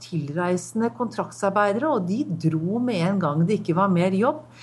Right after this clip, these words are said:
Og derfor så er jo den offisielle arbeidsløsheten langt lavere fortsatt enn snittet for U S A. Den er på rundt to prosent her i Nord-Dakota. Allikevel så er det jo mange som er veldig nervøse. Det er store maskinparker som nå auksjoneres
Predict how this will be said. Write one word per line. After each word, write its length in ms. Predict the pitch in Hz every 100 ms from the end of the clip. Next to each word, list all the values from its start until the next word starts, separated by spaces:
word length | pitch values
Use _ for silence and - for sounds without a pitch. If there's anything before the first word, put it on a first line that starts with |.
| - -
Og 120 | 233
derfor 260 | 190 160 208
så 140 | -
er 80 | 165 151
jo 80 | 190
den 100 | 196
offisielle 640 | - 214 151 143 156 190
arbeidsløsheten 800 | 202 180 135 131 147 147 165 202
langt 280 | 180 170 196
lavere 760 | 233 214 156 131 147 190 202 202
fortsatt 460 | 180 208 330 - -
enn 140 | 220 226
snittet 340 | 202 160 165
for 140 | 175
U 80 | 180
S 140 | 175 165
A. 180 | 131 131
Den 120 | 196
er 40 | 220
på 160 | 220
rundt 260 | 175 170 190
to 200 | - 143 -
prosent 400 | 180 165 147 147
her 140 | 139
i 40 | 147
Nord-Dakota. 720 | 143 131 127 139 117 156 160 - - - - - - -
Allikevel 280 | 247 262 202
så 80 | 202
er 80 | 196
det 60 | 202
jo 40 |
mange 200 | 214 151
som 140 | 131 196
er 100 | 170
veldig 220 | 185 156 143
nervøse. 640 | 180 170 160 156 - 330
Det 80 | 233
er 60 | 202
store 640 | 202 - 226 214 175 147
maskinparker 840 | 160 196 - 156 139 - 165 165 233
som 160 | 220 185
nå 80 | 160
auksjoneres 720 | 151 - 151 151 180 190